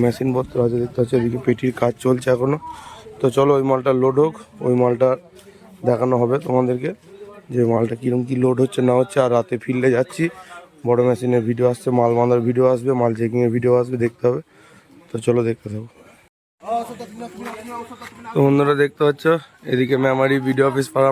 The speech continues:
মাল লোড হয়ে গেছে পুরোপুরি। তো এখানেও নতুন মেশিন আছে,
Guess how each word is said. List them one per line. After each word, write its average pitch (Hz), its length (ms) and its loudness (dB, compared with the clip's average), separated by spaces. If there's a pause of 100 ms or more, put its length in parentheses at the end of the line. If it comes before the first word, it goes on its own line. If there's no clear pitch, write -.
মাল 135 200 4
লোড 135 200 0
হয়ে 139 160 4
গেছে 139 220 0 (600)
পুরোপুরি। 139 400 2 (840)
তো - 120 2 (720)
এখানেও 143 300 2 (120)
নতুন 139 300 -2
মেশিন 143 300 2
আছে, 143 120 0